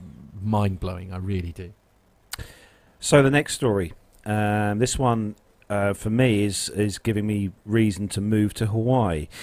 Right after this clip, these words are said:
Speaker 2: um, soon, I think. So this one's on the airforcetimes dot com. And for anyone who loves, um, their vintage World War Two fighter aircraft, you'll love this. The headline, "Vintage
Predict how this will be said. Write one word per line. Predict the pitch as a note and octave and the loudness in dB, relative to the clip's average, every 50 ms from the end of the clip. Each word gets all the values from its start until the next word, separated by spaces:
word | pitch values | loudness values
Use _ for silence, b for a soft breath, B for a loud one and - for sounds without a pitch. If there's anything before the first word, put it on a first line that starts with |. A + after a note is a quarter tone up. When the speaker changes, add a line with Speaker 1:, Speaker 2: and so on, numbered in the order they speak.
| B B B B B B B - - | B B B B B B B -14 -6
Speaker 2:
um, | F2+ G2+ G2+ F#2 F2 D#2+ D2+ - | -4 -2 -2 -2 -2 -4 -8 -8
soon, | - - - - A2 F#2+ E2 D2 C#2+ - - | -6 -2 2 2 2 2 2 -2 -6 -12 -12
I | - F#2+ | -10 -8
think. | - A2 A2+ B2+ - - | -6 -6 -6 -6 -6 -4
So | - C3+ | 0 2
this | D#3+ F3+ E3 | 2 2 4
one's | E3+ D3+ C#3+ | 2 2 2
on | C#3+ C3+ | 0 0
the | C#3 C#3+ | 0 0
airforcetimes | - C#3+ D3 D#3 D3+ - - C#3+ C3 C3 - - - B2+ C3+ C3+ C3+ C3 B2+ B2 A#2+ - | 0 0 0 0 0 -2 -2 -4 -4 -4 -6 -8 -6 -2 -2 0 0 0 0 -2 -2 -2
dot | B2+ A2+ - - - | -2 -2 -2 -4 -8
com. | - - - C3+ C3+ C3 G#2+ F2 F2 E2+ B B B B B B B | -8 -2 0 0 2 2 0 -2 -6 -8 B B B B B B B
And | - - A#2+ - | -6 -6 -4 -4
for | C#3 | -4
anyone | - C3+ C3+ D#3 E3 D#3 D3+ C#3+ | -2 0 0 0 0 0 0 0
who | B2+ | 0
loves, | A#2 A#2+ A#2+ A#2 A2+ A2 - - - - | 0 0 0 0 -2 -4 -8 -8 -6 -4
um, | A2+ G#2+ G#2+ G#2 G2 G2+ G2 F#2 - _ - | -4 -2 -2 -2 -4 -6 -8 -10 -12 _ -4
their | G#2 G#2 G2+ G2 F#2+ | 0 0 0 0 -2
vintage | - D#2 F2 B2+ B2+ B2+ B2 - A2+ G2 - | -4 -4 -2 -2 -2 0 -2 -4 -4 -4 -2
World | F#2 A2 G#2+ G#2+ G#2 F#2 | 0 2 2 2 2 0
War | G2+ G2 G2 | -2 -4 -4
Two | - - A2 G#2 F#2+ | -4 -4 -4 -4 -4
fighter | - - A2 A2 A2+ G#2+ - F#2 | -4 -4 -4 -4 -4 -4 -4 -6
aircraft, | D2 D#2+ D#2+ D#2 - - G2 F#2+ F#2+ - - | -6 -6 -8 -8 -8 -6 -6 -6 -6 -4 -4
you'll | G2+ G2 F#2 | -4 -2 -2
love | G2 G2 F#2+ F2+ - | 0 -2 -2 -2 -4
this. | - E2 D2+ - - - | -4 -6 -6 -6 -6 -6
The | G2+ F2+ | -4 -2
headline, | G2+ C3 C3+ C#3+ C3+ A#2+ A2 A2 | 0 0 0 2 0 0 0 0
"Vintage | G#2 G2 C3+ D3 D3 C#3 C#3 C3 - - B | 0 2 2 2 2 -2 -6 -8 -8 -10 B